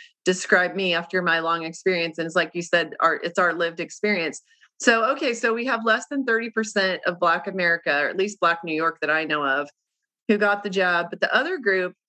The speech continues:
this, this is super interesting to me. It seems to me like it's the college educated, the people that got, I'm gonna tell you my theory, and then you can please disagree with it, alter it, or whatever. But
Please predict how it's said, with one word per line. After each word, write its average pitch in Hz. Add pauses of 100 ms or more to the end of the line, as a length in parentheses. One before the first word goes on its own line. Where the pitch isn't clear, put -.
(220)
this, 254
this 311
is -
super 381
interesting 226
to 202
me. 196
It 170
seems 214
to 233
me 226
like 202
it's 196
the 196
college 185
educated, 214
the 190
people 202
that 185
got, 180 (160)
I'm 220
gonna 240
tell 233
you 214
my 180
theory, 156
and 160
then 170
you 196
can 180 (180)
please 196 (800)
disagree 226
with 220
it, 202 (180)
alter 202
it, 190
or 185
whatever. 175
But 175